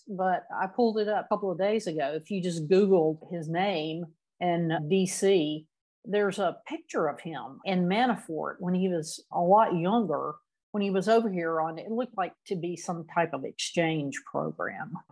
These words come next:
I'm sure where he was over here just like a little sponge collecting any kind of information he could for Russia's security service as a young agent.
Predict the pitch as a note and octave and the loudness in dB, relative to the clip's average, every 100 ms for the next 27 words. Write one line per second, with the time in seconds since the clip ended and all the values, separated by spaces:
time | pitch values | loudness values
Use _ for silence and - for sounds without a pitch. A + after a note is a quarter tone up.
0 | - G#3 G#3 - - D#4 G3 D#3+ G3 G3 | 2 4 4 0 4 6 6 4 0 0
1 | A3 F#3 A3 G#3 G3 G3 F3+ F3 F3+ - | -2 -2 -4 -4 -4 -4 -4 -6 -12 -12
2 | - - G3+ G#3 A3 A3+ - - C#4 C4+ | -8 2 4 6 8 6 4 -2 2 4
3 | A#3 E3+ E3 - - F#3+ G3+ G3+ G#3+ G#3 | 4 0 -6 -12 -8 -4 -4 0 -2 0
4 | G3+ G3 _ _ _ - G#3+ A#3 B3 A3+ | -2 -6 _ _ _ -2 0 2 2 2
5 | A3 A3 A3 A3+ G#3 G#3 G#3+ - G#3 G3 | 4 0 0 -2 0 0 0 -2 -4 -2
6 | G#3+ G#3+ C4 B3 E3+ F3+ F#3 F#3+ F#3+ F#3+ | -4 -2 2 4 4 2 -2 -8 -8 -4
7 | G3+ G#3 G3+ _ _ F3+ G3 G3 A3 F#3 | -4 -4 -8 _ _ -8 -6 -4 -6 -6
8 | - A3 C4+ D4+ C4 E3 D#3 E3 C#3+ D#3 | -8 -4 0 0 0 -2 -6 -10 -12 -12
9 | D3+ D3+ - - F#3 F#3+ F3+ F#3 G3 G3 | -12 -8 -8 -2 0 2 4 4 4 2
10 | G3+ F#3 A#3 C4+ D3 | 0 0 -2 -2 -8